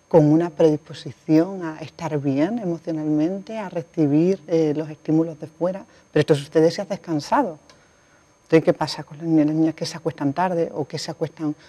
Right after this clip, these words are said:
consumiendo mucha pantalla y se levantan muy temprano, ¿no? Entonces, to-, todas las rutinas, todo nuestro día a día puede verse condicionado por lo que dice la neuroeducación, ¿no? Entonces, como ves,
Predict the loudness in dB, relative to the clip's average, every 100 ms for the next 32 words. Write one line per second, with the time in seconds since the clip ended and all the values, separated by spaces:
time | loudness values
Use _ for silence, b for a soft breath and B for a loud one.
0 | b 2 4 4 4 4 2 0 -6 -6
1 | -2 -2 -4 -6 -8 -16 _ b b b
2 | b b b _ 0 4 4 4 4 2
3 | 2 2 -2 -2 -8 -8 -12 -18 _ _
4 | _ _ -2 0 0 0 0 -2 _ _
5 | 2 2 2 -10 -6 -2 0 -2 -6 -6
6 | -6 4 4 4 -4 -2 2 2 2 0
7 | 0 2 2 2 2 2 2 0 0 0
8 | 0 -2 0 -2 -2 0 0 0 -2 -2
9 | 0 2 2 -2 -2 2 2 2 -6 -10
10 | -10 -14 -6 -4 -4 -8 -12 _ b b
11 | b -8 -2 2 4 4